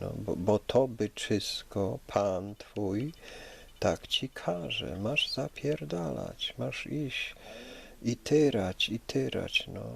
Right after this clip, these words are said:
On bierze sobie lwią część, a tobie jakieś grosze z resztki z pańskiego stołu, gdyż taka jest wola wołu. No właśnie, rozumiecie to, o czym ja mówię, czy nie? No.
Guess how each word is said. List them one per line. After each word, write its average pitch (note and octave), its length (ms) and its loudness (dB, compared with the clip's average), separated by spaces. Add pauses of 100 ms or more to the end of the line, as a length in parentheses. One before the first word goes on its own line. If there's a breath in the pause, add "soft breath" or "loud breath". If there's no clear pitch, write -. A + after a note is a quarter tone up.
(180)
On A2+ 280 0
bierze A2+ 300 -2
sobie G2+ 360 0
lwią G2+ 520 4
część, A#2+ 480 -2
a G#2+ 60 0
tobie A#2+ 340 -4
jakieś A2 360 -6
grosze A2+ 640 -4
z G2 120 0
resztki G#2+ 500 -2
z - 80 -2
pańskiego A#2+ 540 -8
stołu, A2+ 520 -2 (1080 loud breath)
gdyż G2+ 220 -2
taka A2 320 0
jest G2+ 180 0
wola G#2 600 6
wołu. A2+ 840 6 (1800 loud breath)
No C3+ 100 -4
właśnie, C3 520 0
rozumiecie A2 480 2
to, D3+ 140 -4
o D3 40 -6
czym - 180 -4
ja C#3+ 80 -2
mówię, F3 220 -4
czy - 200 -4
nie? A2 200 -4 (1040 loud breath)
No. B2 340 -6